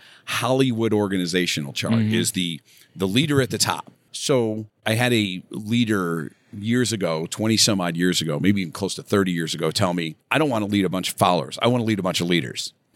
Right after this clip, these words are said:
Speaker 1: How ridiculous is that? Who's actually the leader? Who's holding whom accountable? I think that leadership and followership should be more of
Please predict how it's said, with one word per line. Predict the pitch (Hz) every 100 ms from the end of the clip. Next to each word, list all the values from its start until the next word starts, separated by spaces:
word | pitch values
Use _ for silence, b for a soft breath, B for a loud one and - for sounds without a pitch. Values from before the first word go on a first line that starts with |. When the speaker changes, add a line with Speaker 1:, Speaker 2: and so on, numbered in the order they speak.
| -
Speaker 1:
How | 95
ridiculous | 101 104 123 135 127 -
is | 127
that? | 123 156 - -
Who's | - 160 123
actually | 127 - 139
the | 113 110
leader? | 127 113
Who's | 101 135 123
holding | 123 110 95
whom | 127
accountable? | 101 - 113 104 76 76 - _ b b b b b -
I | 113 175
think | 175 143 117 -
that | 107 98 95
leadership | 113 104 - 104
and | 90
followership | - 92 90 87 80 - 76 _
should | - - 127 107
be | 101 98 92 90 -
more | 104 101 104 101 -
of | - 90 85 - -